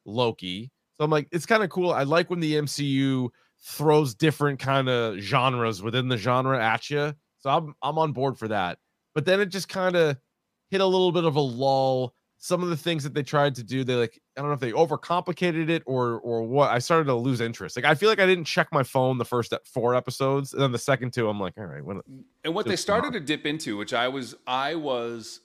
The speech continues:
Speaker 2: on board with, was how would a teenage superhero exist w-,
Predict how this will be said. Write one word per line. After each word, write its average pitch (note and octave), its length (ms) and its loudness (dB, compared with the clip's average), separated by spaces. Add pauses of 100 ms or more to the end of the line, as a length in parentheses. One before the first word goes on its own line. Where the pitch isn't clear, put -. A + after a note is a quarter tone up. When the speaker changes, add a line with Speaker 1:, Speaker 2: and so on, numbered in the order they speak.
Speaker 2:
on A#2+ 220 -2
board F3+ 340 0
with, D#2 240 -16 (280)
was A#2+ 320 -10 (200)
how C#3+ 380 -2
would D3 160 -6
a B2+ 120 -4
teenage B2 600 -10
superhero F#2+ 720 -14
exist F#2+ 680 -14 (1400)
w-, G#2+ 180 -18